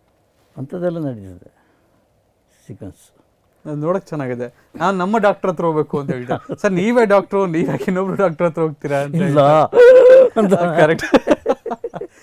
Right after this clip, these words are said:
Speaker 2: ಸರ್, ಆ, ಶುಭ ಮಂಗಳದಲ್ಲಿ ನಮ್ಗೆ ತುಂಬಾನೇ ಹೈಲೈಟ್ ಆಗೋದು ಶ್ರೀನಾಥ್ ಅವರು.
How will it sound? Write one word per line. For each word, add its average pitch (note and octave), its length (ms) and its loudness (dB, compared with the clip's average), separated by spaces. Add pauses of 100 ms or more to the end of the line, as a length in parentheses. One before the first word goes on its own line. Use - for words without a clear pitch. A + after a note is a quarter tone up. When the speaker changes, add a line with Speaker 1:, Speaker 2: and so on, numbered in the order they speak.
(520)
Speaker 2:
ಸರ್, - 400 -4
ಆ, C#3+ 340 0 (540)
ಶುಭ B3 240 0
ಮಂಗಳದಲ್ಲಿ D#3 680 -2 (640)
ನಮ್ಗೆ G#3 460 -6 (360)
ತುಂಬಾನೇ A#3 500 -4
ಹೈಲೈಟ್ E3 380 -2
ಆಗೋದು C3+ 380 -6 (560)
ಶ್ರೀನಾಥ್ D3 320 -6
ಅವರು. A2 240 -10